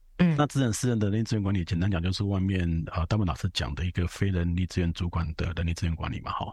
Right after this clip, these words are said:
Speaker 1: 嗯。
Speaker 2: 大部分老师其实在讲说非人力资源主管的人力资源管理的时候，还是从，呃，基本的H R的选用率留下去讲。
Speaker 1: 对。
Speaker 2: 但是我觉得主管他又不是要转调H R部门，
Speaker 1: <laughs>
Speaker 2: 也不用学到那么细啊。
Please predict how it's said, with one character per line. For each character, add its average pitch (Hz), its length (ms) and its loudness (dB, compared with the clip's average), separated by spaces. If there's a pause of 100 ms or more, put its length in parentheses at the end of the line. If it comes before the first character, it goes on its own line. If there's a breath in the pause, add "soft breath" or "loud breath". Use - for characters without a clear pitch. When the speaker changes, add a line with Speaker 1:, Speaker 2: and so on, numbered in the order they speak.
(200 loud breath)
Speaker 1:
嗯。 160 240 2 (240)
Speaker 2:
大 151 60 2
部 151 60 2
分 143 40 2
老 92 100 0
师 107 120 0
其 95 120 -2
实 90 60 0
在 101 160 2
讲 85 260 -2
说 92 320 -2
非 104 160 -2
人 98 120 0
力 101 80 0
资 104 100 0
源 92 140 0
主 101 260 -4
管 82 260 0
的 82 120 -2
人 85 100 -2
力 92 60 0
资 92 100 -2
源 87 100 0
管 85 300 -2
理 82 80 -2
的 78 140 -4
时 - 180 -4
候， 90 140 0
还 - 160 -2
是 101 160 -2
从， 87 420 -2 (220)
呃， 90 180 0
基 - 140 -4
本 87 240 0
的 82 240 0
H 92 240 0
R 80 80 0
的 80 100 -2 (140)
选 - 160 -2
用 95 160 2
率 - 20 2
留 87 100 0
下 95 120 0
去 92 100 0
讲。 - 260 -8 (300)
Speaker 1:
对。 143 180 4 (280)
Speaker 2:
但 131 120 4
是 143 120 0
我 92 200 0
觉 95 300 0 (140)
得 107 380 0
主 - 180 -4
管 90 160 0 (180)
他 98 140 2
又 110 100 2
不 92 140 -2
是 - 160 -2
要 107 140 2
转 - 180 -4
调 95 160 0
H - 160 -2
R 87 80 -2
部 92 140 -2
门， - 280 -8 (200)
Speaker 1:
<laughs> 101 200 2
Speaker 2:
也 85 60 -2
不 104 100 6
用 117 220 4
学 90 240 0
到 104 420 0
那 101 100 0
么 87 400 0
细 95 300 0
啊。 82 180 0